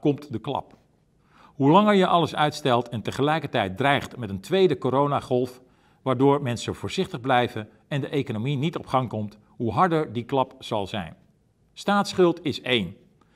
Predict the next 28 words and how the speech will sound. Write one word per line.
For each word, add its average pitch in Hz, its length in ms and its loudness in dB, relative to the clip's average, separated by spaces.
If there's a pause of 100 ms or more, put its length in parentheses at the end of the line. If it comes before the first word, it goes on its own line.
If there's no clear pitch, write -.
(400)
Maar 151 380 0
er 117 120 -4
is 107 120 -6
ook 160 160 -2
nog - 120 -8
zoiets 127 300 -4
als 95 240 -8
particuliere 147 580 -2
schuld 117 460 -6
en 113 120 -12
schulden 123 460 -2
van 110 140 -4
bedrijven. 117 520 -6 (920)
De - 80 -14
staat 196 320 0
gaat 175 200 -4
misschien 151 280 -4
niet 143 180 -4
failliet. 143 400 -6 (460)
Die 143 140 0
hebben 127 180 -2
makkelijk 113 340 -2
lullen. 104 300 -2 (600)
Maar 117 160 0
bedrijven 147 600 0
gaan 127 160 -6
wel 147 180 -6
failliet 117 440 -10